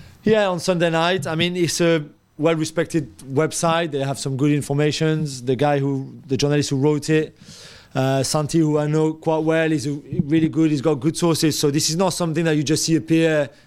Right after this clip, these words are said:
coming out of nowhere. I don't know how they got it, and certainly they got it before everybody else, us included, uh, and all the, the big kind of, like, transfer market specialist, if you want.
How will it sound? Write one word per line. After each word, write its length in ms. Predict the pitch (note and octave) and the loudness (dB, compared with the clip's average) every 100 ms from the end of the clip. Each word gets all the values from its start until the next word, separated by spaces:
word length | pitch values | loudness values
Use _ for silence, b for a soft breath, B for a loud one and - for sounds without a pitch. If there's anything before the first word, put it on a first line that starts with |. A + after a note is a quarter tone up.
| B - - | B -18 -4
coming 240 | E3 D#3 | -2 0
out 80 | D3 C3 | -2 0
of 40 | |
nowhere. 480 | D#3 D#3+ A#2+ F#2 F2+ | 0 0 -2 -6 -8
I 100 | A#2+ | -4
don't 140 | C3 D#3+ | 0 0
know 80 | D3+ | 0
how 320 | - D#3 D#3 | 0 0 0
they 100 | D3 | -2
got 220 | D3 F3+ | 0 0
it, 100 | G#3 | 2
and 220 | F3 C3+ | 0 -2
certainly 320 | - D3+ D3 C#3+ | -2 0 0 0
they 100 | C#3 | 0
got 160 | C#3+ | 0
it 120 | C#3+ - - | 0 -4 -10
before 300 | A2+ C3+ D3+ | -6 -2 0
everybody 400 | C#3 C3+ C3 C3+ | 0 0 0 2
else, 360 | F3+ G3 - - b b - | 2 0 -8 -18 b b -2
us 200 | E3 D3 | 0 0
included, 720 | C#3+ B2+ D#3+ F#3 F#3+ G3 G3 - B B B B B - | -4 0 0 4 4 4 2 -6 B B B B B -4
uh, 360 | C#3 D3 D3 - - | -2 0 -2 -6 -6
and 140 | C#3+ | 0
all 180 | D#3+ E3 | 2 2
the, 140 | C#3+ | 0
the 300 | B2+ - D3+ | -2 -4 -6
big 260 | A2+ D#3+ D#3 | 0 2 2
kind 160 | D3+ D3 | 0 -2
of, 140 | C3 | 0
like, 300 | C#3+ C#3+ C3 _ _ _ | 0 0 -4 _ _ _
transfer 840 | - D3+ - - D3+ D3+ D3+ D3 C#3 | -4 -4 -2 0 2 2 2 0 0
market 600 | C#3+ D3+ C#3+ - D3 C3 | 0 -2 -2 -2 -2 -2
specialist, 640 | - E3 - E3+ A3 - E3+ | -4 -2 0 0 0 0 -4
if 140 | - | 0
you 60 | F3 | 0
want. 200 | G3 | 0